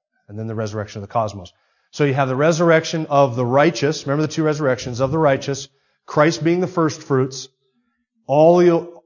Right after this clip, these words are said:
saints, Old Testament and New Testament, participate in the revel-, resurrection of the righteous.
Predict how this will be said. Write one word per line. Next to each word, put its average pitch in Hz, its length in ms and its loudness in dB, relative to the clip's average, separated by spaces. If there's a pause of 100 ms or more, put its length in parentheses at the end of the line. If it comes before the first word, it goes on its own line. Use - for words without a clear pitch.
saints, 165 560 -2
Old 151 180 -2
Testament 170 420 0
and 160 120 -4
New 170 100 0
Testament, 147 420 -2
participate 147 440 -6
in 123 60 -6
the 131 60 -8
revel-, 135 380 -2
resurrection 139 540 -4
of 120 60 -6
the 113 60 -6
righteous. 135 460 -2